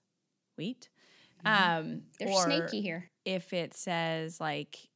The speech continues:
Speaker 1: multigrain
Speaker 2: Uh, that
Speaker 1: or cracked wheat or sprouted.
Speaker 2: That doesn't necessarily mean it's a whole grain.
Speaker 1: Right.
Speaker 2: You know, the bread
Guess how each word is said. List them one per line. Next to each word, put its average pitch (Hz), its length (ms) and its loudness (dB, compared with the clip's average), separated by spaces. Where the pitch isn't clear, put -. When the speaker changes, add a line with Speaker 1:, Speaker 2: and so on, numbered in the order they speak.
Speaker 1:
multigrain 180 880 -4
Speaker 2:
Uh, 196 600 6
that 202 240 -2
Speaker 1:
or 165 380 -4
cracked 185 560 0
wheat 165 500 -4
or 160 880 -4
sprouted. 185 1120 2
Speaker 2:
That - 220 -10
doesn't 175 260 -2
necessarily 170 420 -4
mean 151 160 -4
it's - 160 -12
a 156 40 -10
whole 147 240 -12
grain. - 360 -12
Speaker 1:
Right. - 240 -8
Speaker 2:
You 220 80 0
know, 254 180 6
the 214 160 2
bread 247 460 8